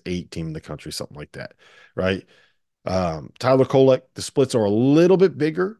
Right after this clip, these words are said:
but I was actually kinda surprised at how good Marquette has been, um, efficiency-wise when he's been off the floor, right? The bigger, my, the biggest issue for Marquette is that he has to play all of the minutes at this point. It's not whether or not he is on or off the floor. It's that he's gotta play all of the minutes.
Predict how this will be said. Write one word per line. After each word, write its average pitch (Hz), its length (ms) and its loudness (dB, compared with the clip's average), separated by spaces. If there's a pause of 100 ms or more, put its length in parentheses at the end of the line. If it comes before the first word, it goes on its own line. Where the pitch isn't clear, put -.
(100)
but 120 180 2
I 120 80 2
was 131 160 2
actually 123 280 -4
kinda 120 220 -4
surprised 110 460 -2
at 95 60 -8
how 98 220 -2
good 95 440 -2 (420)
Marquette 101 400 -2
has 92 160 -4
been, 92 440 -2 (100)
um, 82 440 -8
efficiency-wise 110 800 -2
when 90 120 -8
he's 87 160 -8
been 85 220 -10
off 127 240 -2
the - 60 -20
floor, - 380 -18 (400)
right? 101 340 -2
The 101 100 -6
bigger, 107 340 0
my, 95 300 -4
the 98 120 -6
biggest 104 380 -4
issue 104 280 -6
for 92 120 -8
Marquette 87 440 -4
is 85 320 -6
that 92 280 -8
he 101 160 -6
has 87 200 -4
to 85 80 -14
play 92 360 -6
all 92 200 -2
of 80 80 -10
the 78 80 -12
minutes 85 320 -10
at - 100 -20
this - 160 -14
point. - 280 -20
It's - 140 -14
not 78 180 -8
whether 82 200 -6
or 80 40 -8
not 80 160 -10
he 80 100 -8
is 76 100 -10
on 78 140 -8
or 76 120 -10
off 76 120 -16
the - 80 -20
floor. 107 200 0
It's 87 120 -8
that 87 160 -4
he's 82 120 -8
gotta 82 180 -6
play 87 160 -6
all 90 220 -6
of 76 80 -10
the 80 60 -10
minutes. 87 380 -10